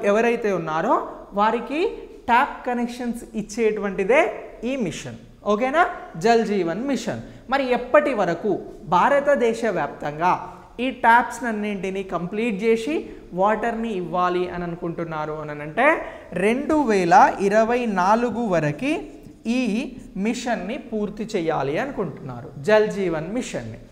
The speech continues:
మరి ఇప్పుడు భారతదేశ వ్యాప్తంగా ఎంతమంది గ్రామీణ ప్రాంతాలలో నివసిస్తున్నటువంటి కుటుంబాలు ఉన్నాయి అని చెప్పేసి గుర్తించారు? అంటే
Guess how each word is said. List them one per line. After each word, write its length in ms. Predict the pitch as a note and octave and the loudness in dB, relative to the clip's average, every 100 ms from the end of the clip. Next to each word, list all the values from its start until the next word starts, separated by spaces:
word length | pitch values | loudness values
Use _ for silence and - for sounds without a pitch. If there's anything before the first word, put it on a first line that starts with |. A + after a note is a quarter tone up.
| - - - - | -20 -20 -20 0
మరి 320 | B3+ D4+ E4+ - - - - | 4 6 4 0 -8 -12 -2
ఇప్పుడు 360 | C#4+ C#4+ D#4+ | 0 4 4
భారతదేశ 800 | D4+ G#3+ A3+ D4 D4+ D4+ C#4+ C#4+ C#4 | 6 8 8 8 8 6 6 2 0
వ్యాప్తంగా 640 | A#3 F#3 D#3+ D#3 D3+ F#3 C4 - - - | 0 0 -2 -6 0 0 0 -6 -16 0
ఎంతమంది 840 | A3 C4 C#4+ D#4 D4 A#3+ F3+ F3 C#4 E4 - - E3 | 0 0 2 4 4 2 0 0 -2 -4 -10 -14 0
గ్రామీణ 540 | G#3 A#3 C#4 D4 D4 D4+ | 4 4 4 0 2 0
ప్రాంతాలలో 960 | D4 B3 A#3 A3+ B3 B3 B3 B3+ B3+ | 2 0 0 2 4 4 2 2 0
నివసిస్తున్నటువంటి 1040 | A#3 G#3+ A3+ A#3+ A3 B3+ A#3 A3+ A3+ A3 A3+ | 0 -2 -2 -4 -6 -6 -4 -2 -4 -4 -4
కుటుంబాలు 680 | A3 F#3+ A#3+ A#3+ A#3+ A#3+ A#3 G3+ | -4 -4 -2 0 0 0 -2 -6
ఉన్నాయి 500 | G3 G3+ G3 F#3+ F#3+ | -4 -2 -2 -2 -4
అని 120 | F3+ F3 | -4 -6
చెప్పేసి 420 | - E3+ E3 C#4+ | -6 -6 -6 -6
గుర్తించారు? 1120 | G#3 G#3 - E3+ D3 D#3 C3 C3+ D#3+ C#3+ - - - - | -4 -4 -4 -8 -6 -2 -2 0 -2 -4 -6 -16 -20 -10
అంటే 260 | E3+ F#3+ | -6 4